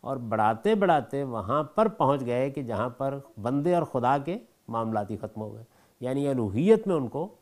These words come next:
شریک کر ڈالا۔ تو یہ سمجھ لینا چاہیے کہ یہ استکبار ہے، اس وجہ سے فرمایا کہ یہ بات کہ بندگی کو آر سمجھا جائے اور تکبر کیا جائے، یہی اصل میں وہ جرم ہے جس کی سزا دردناک عذاب ہے۔ یہ سمجھ لو بہت اچھی طرح سے،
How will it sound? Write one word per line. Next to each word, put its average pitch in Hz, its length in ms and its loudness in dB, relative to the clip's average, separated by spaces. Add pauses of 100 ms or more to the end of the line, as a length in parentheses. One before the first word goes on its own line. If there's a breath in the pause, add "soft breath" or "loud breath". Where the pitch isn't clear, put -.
شریک 95 380 -10
کر 92 120 -10
ڈالا۔ 90 280 -14 (580 soft breath)
تو 117 60 -8
یہ 175 300 0
سمجھ 214 440 -2
لینا 156 240 0
چاہیے 123 400 -4
کہ 135 120 -8
یہ 135 180 -4
استکبار 135 640 4
ہے، 151 120 4
اس 139 120 -2
وجہ 135 160 -2
سے 117 140 -6
فرمایا 98 480 -6 (680 soft breath)
کہ 113 60 -10
یہ 117 340 -2
بات 143 460 0
کہ 165 80 -4
بندگی 135 540 2
کو 233 140 4
آر 180 180 6
سمجھا 180 400 -2
جائے 151 260 -4
اور 151 80 -4
تکبر 143 500 -2
کیا 202 220 2
جائے، 190 300 -2 (360 soft breath)
یہی 202 440 6
اصل 180 220 2
میں 165 140 -2
وہ 139 140 0
جرم 123 360 -2
ہے 117 80 0
جس 104 220 -6
کی 117 120 -10
سزا 107 320 -2
دردناک 117 1000 4 (120)
عذاب 95 400 0 (120)
ہے۔ - 80 -20 (600)
یہ 127 120 -4
سمجھ 156 320 -4
لو 95 120 -8
بہت 90 220 -10
اچھی - 220 -18
طرح 101 220 -8
سے، 147 180 -10